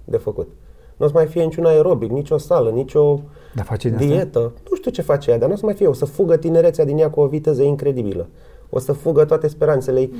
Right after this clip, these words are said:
Speaker 1: E, și
Speaker 2: Dar tu
Speaker 1: nu
Speaker 2: știi că ea a terminat liceul de mult.
Speaker 1: Păi, da, la câți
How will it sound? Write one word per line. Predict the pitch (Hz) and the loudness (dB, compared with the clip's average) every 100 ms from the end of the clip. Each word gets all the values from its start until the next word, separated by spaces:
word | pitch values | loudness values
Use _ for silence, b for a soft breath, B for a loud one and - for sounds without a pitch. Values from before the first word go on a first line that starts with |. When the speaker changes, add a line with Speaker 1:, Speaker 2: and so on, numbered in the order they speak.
| B | B
Speaker 1:
E, | - - | 0 0
și | - 151 | 0 -4
Speaker 2:
Dar | - 113 | -2 0
tu | 147 | 2
Speaker 1:
nu | 139 | 2
Speaker 2:
știi | 139 | 2
că | 135 | -2
ea | 101 | -2
a | 95 | -2
terminat | 104 120 | -2 0
liceul | 117 - 117 | 0 0 -2
de | 110 | 0
mult. | 123 120 92 - - - - - - | 0 -2 -6 -14 -20 -14 -14 -14 -18
Speaker 1:
Păi, | - - - 156 | -10 -10 -10 -4
da, | 139 | -2
la | 113 | -2
câți | - | 0